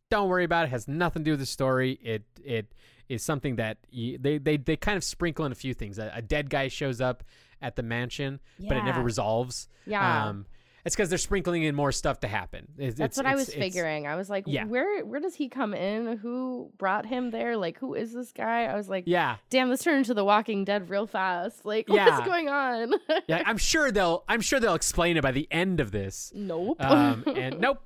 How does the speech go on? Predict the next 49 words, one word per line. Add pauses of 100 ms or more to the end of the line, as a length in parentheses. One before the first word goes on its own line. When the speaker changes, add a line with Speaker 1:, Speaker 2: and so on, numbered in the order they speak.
(100)
Speaker 1:
six
issues
in
and,
and
nothing
happens.
Speaker 2:
Nope. (500)
Speaker 1:
There,
I
should
have
actually,
I
forgot, (160)
'cause
I
hadn't
read
this
before
I
explained
it
to
you,
but
a
good
friend
would
have
s-, (120)
uh, (100)
given
a
trigger
warning
for
self-harm.
There
is
a
self-harm
situation
here
where (100)
A-, (120)
Anne-Marie